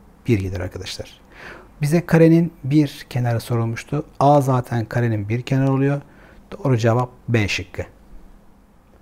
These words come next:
On üçüncü sorudayız. On üçüncü soruda y eşittir iki x artı bir doğrusu üzerinde olup bir virgül iki noktasına en yakın olan noktanın apsisi soruluyor arkadaşlar. Şu şekilde bir kabaca çizelim. Y eşittir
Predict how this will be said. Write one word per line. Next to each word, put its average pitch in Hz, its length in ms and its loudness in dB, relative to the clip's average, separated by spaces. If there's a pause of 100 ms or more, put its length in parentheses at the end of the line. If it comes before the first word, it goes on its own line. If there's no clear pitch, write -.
(580)
On 175 140 6
üçüncü 139 320 0
sorudayız. 135 460 0
On 202 160 2
üçüncü 185 300 2
soruda 170 500 2
y 143 200 4
eşittir 165 220 -2
iki 151 240 -2
x 156 180 -2
artı 160 280 2
bir 175 160 0
doğrusu 139 340 2
üzerinde 135 440 2
olup 151 420 0 (640)
bir 170 240 0
virgül 160 280 4
iki 139 240 -2
noktasına 151 580 0 (120)
en 151 140 2
yakın 143 280 -2
olan 135 280 0
noktanın 135 460 -2
apsisi - 320 -8
soruluyor 104 360 -4
arkadaşlar. 113 600 -8 (600)
Şu - 240 -8
şekilde 180 400 -2
bir 180 60 -2
kabaca 151 560 0 (300)
çizelim. 131 460 0 (420)
Y 123 360 0 (100)
eşittir - 680 -8